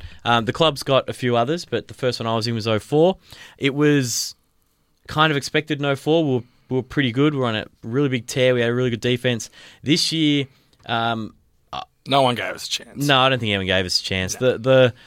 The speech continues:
Speaker 1: the Warriors were the class team all year. The semi-finals were really good games. Um, the Warriors had to come back from two touchdowns down late against the Crusaders, and they pulled that out.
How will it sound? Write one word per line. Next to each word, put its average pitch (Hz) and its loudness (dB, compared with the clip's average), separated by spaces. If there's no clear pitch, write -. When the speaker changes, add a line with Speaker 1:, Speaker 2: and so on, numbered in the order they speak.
Speaker 1:
the 147 2
Warriors 160 6
were 131 -2
the 117 -4
class - -4
team 127 0
all 120 2
year. 120 2
The - -6
semi-finals 139 4
were 113 -2
really 127 4
good 117 0
games. 123 0
Um, 104 0
the 98 -8
Warriors 120 4
had 127 0
to 110 -10
come 123 -2
back 117 0
from 104 -6
two 120 -4
touchdowns 113 -4
down 110 -4
late 98 -2
against 104 -8
the 101 -12
Crusaders, 113 -4
and 101 -8
they 101 -4
pulled 110 -6
that 113 0
out. 110 0